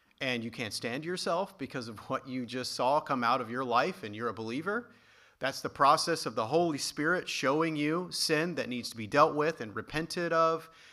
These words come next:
and turned away from, because that's representative of the former life. So he's implied here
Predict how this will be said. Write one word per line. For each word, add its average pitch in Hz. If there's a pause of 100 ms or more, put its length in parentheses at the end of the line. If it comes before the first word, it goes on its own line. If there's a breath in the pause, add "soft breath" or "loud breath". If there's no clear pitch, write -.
(120)
and 135
turned 135
away 123
from, 107 (140)
because 123
that's 135
representative 151
of 135
the 127
former 123
life. 110
So 120
he's 127
implied 202
here 139